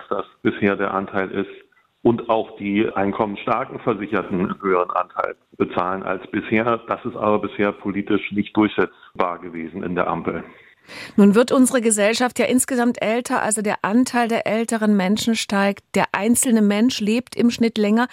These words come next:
Speaker 2: Heißt das
Speaker 1: Mhm.
Speaker 2: eigentlich automatisch, dass es auch zu mehr Pflegefällen kommt?
Speaker 1: Ja,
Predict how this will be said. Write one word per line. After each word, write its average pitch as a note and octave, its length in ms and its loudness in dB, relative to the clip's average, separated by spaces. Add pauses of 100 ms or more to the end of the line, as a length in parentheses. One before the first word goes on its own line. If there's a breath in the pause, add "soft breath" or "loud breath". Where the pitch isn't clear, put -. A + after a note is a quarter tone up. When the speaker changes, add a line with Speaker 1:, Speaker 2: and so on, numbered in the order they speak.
(320 loud breath)
Speaker 2:
Heißt F#3+ 240 0
das - 140 2
Speaker 1:
Mhm. G#3+ 60 -4
Speaker 2:
eigentlich A#3 440 0
automatisch, G3 760 0
dass - 180 2
es - 160 -2
auch G3 240 -2
zu - 180 0
mehr G#3 240 6
Pflegefällen G#3+ 840 0
kommt? - 500 -2 (360)
Speaker 1:
Ja, C#3 200 2